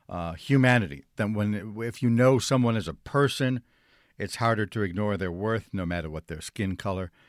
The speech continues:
And then the idea of systemic racism, why, why the society is the way it is, how that impacted the events of May fourteenth. Later in the program, we'll be joined by Erie County District Attorney John Flynn.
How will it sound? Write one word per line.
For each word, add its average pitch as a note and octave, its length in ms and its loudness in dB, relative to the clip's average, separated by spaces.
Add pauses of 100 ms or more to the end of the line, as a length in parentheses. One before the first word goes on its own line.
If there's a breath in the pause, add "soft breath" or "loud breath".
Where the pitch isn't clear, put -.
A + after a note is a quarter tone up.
(360 soft breath)
And G#2+ 200 0
then A2 120 0
the G#2 140 0
idea G#2 320 0
of F2+ 100 -6
systemic G2 440 -4
racism, F2 600 -6
why, G2+ 280 -2
why G2+ 300 -2
the F#2+ 100 -4
society G#2 600 -2
is F#2 120 -6
the F#2+ 80 -8
way F2+ 220 -4
it F#2+ 80 -6
is, A2+ 320 -2 (460 soft breath)
how G#2 440 0 (120)
that A2 500 0 (200)
impacted A2 680 0
the G2+ 120 -4
events F#2 400 -4
of D#2 100 -10
May F2 220 -4
fourteenth. - 760 -12 (680 soft breath)
Later F3+ 280 4
in D#3+ 60 0
the A#2+ 80 2
program, A#2 500 -2 (200)
we'll A2+ 120 -2
be G#2+ 120 0
joined A2+ 400 2
by F#2+ 340 0
Erie B2 260 0
County G#2 320 -2
District F#2+ 320 -6
Attorney F#2+ 320 -4
John F2 400 -4
Flynn. D2+ 420 -10